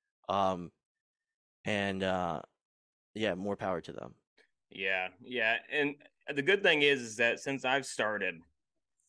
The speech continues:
Speaker 2: these orgs all came out of the woodwork. And I, and I'm, thank goodness that it's starting to finally slow down, because every time I saw a game come out, just a single game, people were making these random, like,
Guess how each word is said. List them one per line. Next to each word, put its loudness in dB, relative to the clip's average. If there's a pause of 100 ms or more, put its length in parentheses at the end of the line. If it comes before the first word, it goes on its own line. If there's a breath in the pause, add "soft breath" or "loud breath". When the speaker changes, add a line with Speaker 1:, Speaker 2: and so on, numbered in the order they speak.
(160)
Speaker 2:
these 4
orgs 8
all 4
came -2
out 0
of -6
the -6
woodwork. -2
And -2
I, 0
and 4
I'm, 2 (400)
thank 2
goodness 4
that 2
it's -6
starting 2
to -6
finally -4
slow 0
down, 0
because 0 (300 loud breath)
every 6
time 2
I 4
saw 0
a -2
game -4
come -4
out, 2 (400)
just 0
a 4
single -2
game, 0
people -6
were -2
making -4
these -10 (240)
random, -2
like, 0